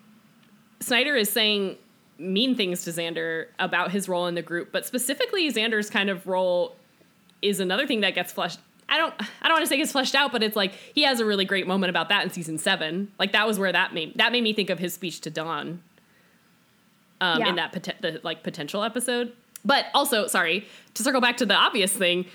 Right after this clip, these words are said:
Speaker 1: also, Xander's dream is completely about the army. Like, he's getting stalked, not stalked, but, like, the initiative is there observing him. He's in this Heart of Darkness role. Makes sense that, like,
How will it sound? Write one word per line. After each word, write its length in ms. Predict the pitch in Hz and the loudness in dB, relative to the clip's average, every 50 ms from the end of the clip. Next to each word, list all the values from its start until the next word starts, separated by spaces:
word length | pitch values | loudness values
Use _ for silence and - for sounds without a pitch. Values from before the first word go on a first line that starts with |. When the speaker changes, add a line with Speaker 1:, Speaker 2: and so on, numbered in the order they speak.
| - - - | -12 -2 0
Speaker 1:
also, 340 | - 381 269 226 233 226 | 0 2 4 2 2 2
Xander's 320 | 208 208 240 254 247 277 202 | 2 2 4 4 4 2 2
dream 320 | 220 233 247 240 240 233 | 2 2 4 4 2 2
is 220 | - 240 220 214 - | 2 2 0 0 0
completely 480 | - 214 196 - 262 285 233 233 214 | -2 -4 -2 0 -2 0 0 2 2
about 240 | 208 202 196 202 196 | 4 4 4 4 4
the 40 | 202 | 2
army. 360 | - 226 277 240 180 175 170 | 2 4 2 2 2 0 2
Like, 180 | 170 170 175 - | 0 0 0 0
he's 220 | 196 202 185 - | 0 0 0 0
getting 200 | - 196 190 185 | 0 0 0 0
stalked, 300 | - - 196 185 196 - | 0 2 0 0 2 2
not 160 | - - - - | 0 0 0 2
stalked, 300 | - 196 156 - - - | 0 0 0 0 -2 -2
but, 160 | 208 - - | -2 0 2
like, 160 | 202 175 - | 0 0 2
the 260 | - 160 165 - - | 0 -2 0 0 0
initiative 400 | 247 254 302 339 - 285 285 269 233 | 2 2 2 2 0 0 0 2 2
is 80 | 240 214 | 2 4
there 160 | 214 202 185 | 4 4 2
observing 400 | 180 180 240 254 240 233 240 240 | 2 2 2 2 2 2 2 2
him. 260 | 240 233 233 226 226 | 4 4 4 4 4
He's 160 | 214 202 175 | 2 2 2
in 100 | 196 190 | 2 2
this 140 | 190 180 - | 2 0 0
Heart 140 | 185 202 185 | 0 0 0
of 100 | 175 175 | 2 0
Darkness 340 | 190 240 240 262 254 247 247 | 0 -2 0 0 -2 0 2
role. 300 | 240 240 233 233 233 220 | 2 2 4 2 2 2
Makes 240 | 233 262 254 - | 0 -2 -2 0
sense 220 | - 339 359 392 - | 0 0 0 2 0
that, 180 | 349 285 - | 0 -2 0
like, 220 | 220 214 214 214 | 2 0 0 0